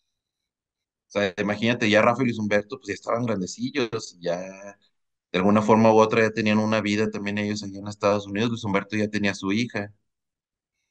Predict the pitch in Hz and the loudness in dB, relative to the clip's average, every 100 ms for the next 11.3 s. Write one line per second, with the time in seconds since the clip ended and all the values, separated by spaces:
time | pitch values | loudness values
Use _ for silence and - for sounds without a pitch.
0 | _ 95 98 95 - 101 98 95 95 95 | _ 0 2 2 0 0 0 0 0 0
1 | 110 104 117 117 117 127 123 117 104 95 | -4 0 4 4 2 0 4 4 2 -2
2 | _ _ _ _ _ _ 127 120 147 147 | _ _ _ _ _ _ 0 2 2 4
3 | 139 120 110 _ _ 110 113 143 143 131 | 2 0 -6 _ _ -6 0 -2 0 4
4 | 135 135 - 135 135 151 _ _ _ _ | 4 4 0 -2 -2 -4 _ _ _ _
5 | _ _ _ _ _ _ _ _ _ _ | _ _ _ _ _ _ _ _ _ _
6 | _ _ _ _ _ _ _ _ _ _ | _ _ _ _ _ _ _ _ _ _
7 | _ _ _ _ _ _ 117 110 117 120 | _ _ _ _ _ _ 2 4 4 2
8 | 113 - 127 123 131 127 139 135 139 151 | -2 -8 -4 -2 2 2 4 2 0 0
9 | 135 139 147 143 147 151 - 107 117 110 | 2 2 2 2 0 0 -10 -12 -8 -6
10 | 107 110 117 135 135 120 - - 104 101 | -2 0 0 -2 -10 -12 -14 -6 -4 -2
11 | 98 95 | -4 -6